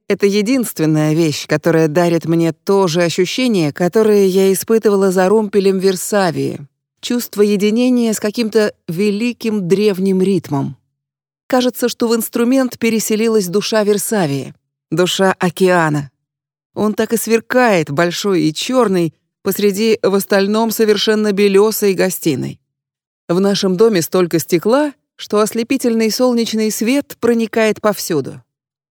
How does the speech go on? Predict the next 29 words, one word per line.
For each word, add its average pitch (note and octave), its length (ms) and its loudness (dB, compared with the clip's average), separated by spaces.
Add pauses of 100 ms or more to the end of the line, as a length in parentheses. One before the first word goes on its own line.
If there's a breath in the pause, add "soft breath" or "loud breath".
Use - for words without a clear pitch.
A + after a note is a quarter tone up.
(260)
Иногда G3+ 440 4
я B3 160 4
задёргиваю G#3+ 720 4
шторы, G3+ 520 2
чтобы E3+ 340 0
дать E3+ 260 0
отдых E3+ 320 0
глазам, E3+ 540 0 (240)
а D#3+ 100 -2
потом F#3 400 0
играю E3+ 320 2
песни D#3 440 -2
моря B3+ 500 0 (240)
и A3 120 0
чувствую, C#4+ 580 0
как A3 180 -2
океан G#3 500 2
дышит F#3+ 440 -2
у D3+ 40 0
меня D3+ 240 2
под D#3+ 220 -4
пальцами. D#3 600 -4 (920)
Всё F3 220 -4
больше F#3+ 340 2
и F#3+ 60 2
больше A#3+ 360 -2
думаю A3+ 400 2
о G#3+ 80 2
Версавии, D#3+ 800 -2